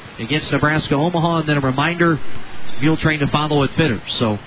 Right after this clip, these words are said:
we'll join you at one oh five on Coco in the Bar Saturday for the Multi, at about three thirty on ninety point nine The Bridge. Doubleheader basketball, Mules and Jennies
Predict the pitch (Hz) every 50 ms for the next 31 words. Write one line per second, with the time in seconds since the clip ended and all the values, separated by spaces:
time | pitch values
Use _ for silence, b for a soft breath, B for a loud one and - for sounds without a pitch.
0 | - - - - - - - - - 117 107 123 165 180 175 165 151 139 147 175
1 | 185 170 170 156 - 170 175 180 185 175 160 143 139 - 175 170 175 - 175 170
2 | 160 151 143 143 160 170 180 175 - - 185 175 170 180 180 165 165 160 151 156
3 | 165 175 165 - 180 175 196 202 170 139 131 - - 147 156 151 151 - 170 160
4 | 170 190 214 165 135 135 139 139 - 131 143 139 135 139 135 135 127 117 - 135
5 | 147 170 208 - - - 139 131 131 127 139 131 123 127 135 143 - - 151 135
6 | - 139 156 185 160 135 135 135 120 123 120 - 139 143 151 147 139 -